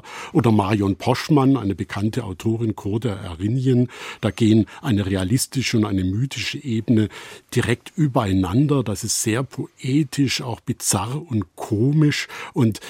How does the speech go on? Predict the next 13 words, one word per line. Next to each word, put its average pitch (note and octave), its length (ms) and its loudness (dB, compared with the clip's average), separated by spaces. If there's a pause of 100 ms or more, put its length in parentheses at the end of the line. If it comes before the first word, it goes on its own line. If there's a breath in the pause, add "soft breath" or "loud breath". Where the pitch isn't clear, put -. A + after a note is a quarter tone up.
(140 loud breath)
da A2 120 0
geht B2+ 220 2
es A#2 220 2
wirklich C#3 360 2
um A2 100 0
Bilder C3+ 320 0
für C3 160 0
Bewusstseinszustände A2 1160 -2
der G2 160 -4
Gegenwart A2 680 0
und G#2+ 100 -2
dabei G#2+ 300 -2
auch - 420 0